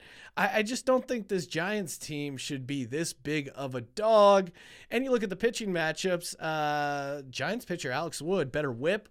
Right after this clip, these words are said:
walks per game, and strikeouts per game over Blake Snell, who's starting at home for the Padres. Blake Snell's not been great at home, three and three. And Alex Wood, his last start at the Padres, seven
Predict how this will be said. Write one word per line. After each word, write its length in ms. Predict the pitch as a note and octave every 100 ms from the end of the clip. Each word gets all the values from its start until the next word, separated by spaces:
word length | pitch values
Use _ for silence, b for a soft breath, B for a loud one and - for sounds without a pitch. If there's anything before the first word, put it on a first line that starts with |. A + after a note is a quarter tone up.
| B B B
walks 280 | F#3 F#3+ -
per 80 |
game, 380 | D#3 D#3+ F3 E3+ -
and 200 | G3+ A#3
strikeouts 720 | - G3+ A#3 A3+ E3+ C#3 -
per 160 | D#3
game 420 | B2+ C#3 C3+ C3 C3+
over 500 | E3+ G3+ F3 D#3 B2 B B
Blake 260 | D#3 F3+ D3
Snell, 380 | - F3+ F3 D#3+
who's 120 | C#3
starting 380 | - E3+ D#3+ D#3
at 140 | C#3+
home 220 | E3 D#3+
for 200 | C#3+ E3+
the 100 | C3+
Padres. 560 | - F#3 F#3 E3+ E3+ E3+ B B
Blake 160 | - G#3
Snell's 300 | B3+ C#4+ D3+
not 180 | D#3+ G3+
been 120 | G3
great 220 | E3 G3
at 80 | F3+
home, 200 | E3 G#2
three 220 | - D#3+
and 160 | F3 C#3+
three. 400 | D3 D3 D3 D3 B B B -
And 460 | A3 C4 G3 B2 -
Alex 340 | F#3 G#3+ A3 -
Wood, 260 | B3 G#3+
his 220 | A#2+ D#3+ C#3
last 320 | E3+ G#3 -
start 320 | F#3+ F#3+ G#3 -
at 220 | F#3 F#3+
the 80 | -
Padres, 680 | - G3 G#3+ G3+ A3 F3 -
seven 680 | - - F3 G#3 A#3 A#3